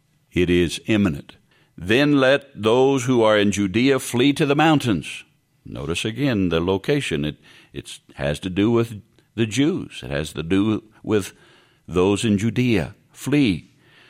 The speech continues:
Let him who is on the housetop not go down to take anything out of his house.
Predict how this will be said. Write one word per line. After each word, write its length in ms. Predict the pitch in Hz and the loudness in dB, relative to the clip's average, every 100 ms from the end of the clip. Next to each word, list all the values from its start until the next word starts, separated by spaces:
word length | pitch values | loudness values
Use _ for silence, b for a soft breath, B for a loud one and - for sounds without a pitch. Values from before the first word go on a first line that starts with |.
| b - | b -2
Let 180 | 107 107 | 0 2
him 280 | 143 151 | 2 4
who 140 | 147 143 | 4 2
is 120 | 127 | 2
on 140 | 139 139 | 2 2
the 120 | 131 | 2
housetop 600 | 143 147 - 147 147 131 | 2 2 2 0 0 0
not 240 | 120 80 | -2 0
go 140 | 110 104 | -2 0
down 300 | 104 123 123 | 0 2 0
to 60 | |
take 300 | 120 117 107 | -2 -4 -2
anything 480 | 117 120 123 127 127 | -2 -2 -2 -2 0
out 180 | 117 120 | 2 2
of 60 | 127 | 2
his 160 | 123 | 0
house. 460 | 156 147 92 - | 2 2 0 -4